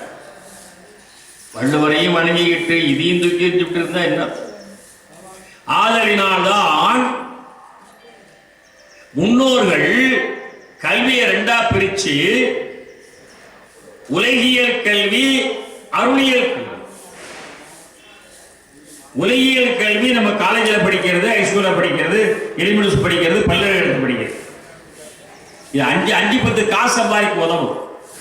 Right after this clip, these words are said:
ஆனா அருளியல் கல்வி வந்த நோக்கம், நம்ம பிறப்படுறதுக்கு வந்த நோக்கம் என்ன?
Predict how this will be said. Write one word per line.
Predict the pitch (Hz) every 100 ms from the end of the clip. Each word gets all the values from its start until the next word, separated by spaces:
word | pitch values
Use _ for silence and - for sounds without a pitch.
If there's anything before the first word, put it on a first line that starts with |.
| - - - - - - - - - -
ஆனா | 156 175 160 -
அருளியல் | 202 262 285 277 262 -
கல்வி | 202 202 202 262 262 - 143
வந்த | 170 233 240 240
நோக்கம், | 180 208 269 262 254 - - - - - - - - -
நம்ம | 156 160 160
பிறப்படுறதுக்கு | - 254 269 262 247
வந்த | 226 220
நோக்கம் | 214 233 233 220
என்ன? | 214 226 226 233